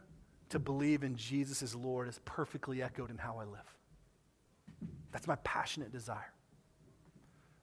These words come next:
Not there, but I want to be there. Lord, as a church, I want to be at the same place, that our passionate claim that you are Lord would be met with our passionate surrender to that truth, that we just trust you.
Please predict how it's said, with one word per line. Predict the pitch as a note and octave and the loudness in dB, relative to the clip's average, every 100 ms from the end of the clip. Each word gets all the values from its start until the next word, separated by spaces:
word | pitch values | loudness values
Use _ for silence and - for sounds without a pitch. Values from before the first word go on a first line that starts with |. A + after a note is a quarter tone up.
| - | 2
Not | C#3 | 4
there, | D3 F3+ G#3+ - - - - - | 8 6 6 0 -16 -20 -20 -14
but | - | -8
I | C3+ | -4
want | C#3 C3+ | 0 0
to | B2 | 0
be | B2+ | -4
there. | B2 A#2 - - - - - - - - - | -6 -10 -14 -20 -20 -20 -20 -20 -20 -2 6
Lord, | E3 | 8
as | C#3+ | 8
a | |
church, | - - F3+ E3+ - | 4 8 10 8 6
I | C#3+ | 4
want | C#3+ D3 | 8 8
to | |
be | C#3+ | 8
at | D3 | 6
the | |
same | C3 D3 C3+ | 6 6 4
place, | - D3 C#3+ | 6 8 8
that | C#3+ | 6
our | C3+ | 6
passionate | - E3+ E3 E3 B2+ | 8 8 8 4 -2
claim | - D#3 D#3 D#3 | 0 6 6 6
that | C#3 | 4
you | D3+ | 8
are | C#3+ | 10
Lord | C3+ D3 D3+ C#3 | 10 8 10 8
would | B2 | 8
be | C#3 | 4
met | C#3 D3 C#3+ | 8 8 8
with | C#3+ | 8
our | C#3 | 8
passionate | - D#3 D#3 - C#3+ - - - - | 6 6 6 6 -2 -2 -12 -18 -10
surrender | - D#3+ C#3 D3+ D3 C3 | 0 4 8 8 8 6
to | |
that | C3 - | 4 2
truth, | - C3 G#2 - - - - - - - - | 0 -4 -6 -16 -20 -20 -20 -20 -20 -16 -4
that | C3+ | 2
we | C#3 | 2
just | D3+ - | 2 0
trust | - E3 - | 2 2 0
you. | - | -4